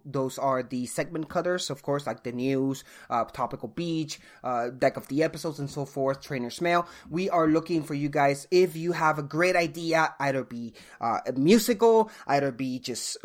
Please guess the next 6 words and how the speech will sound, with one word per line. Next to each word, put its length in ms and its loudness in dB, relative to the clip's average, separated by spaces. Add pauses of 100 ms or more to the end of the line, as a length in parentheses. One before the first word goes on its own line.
(160)
talking, 640 4
either 240 0
be 220 -4
making, 560 -2
uh, 540 0
voices, 600 6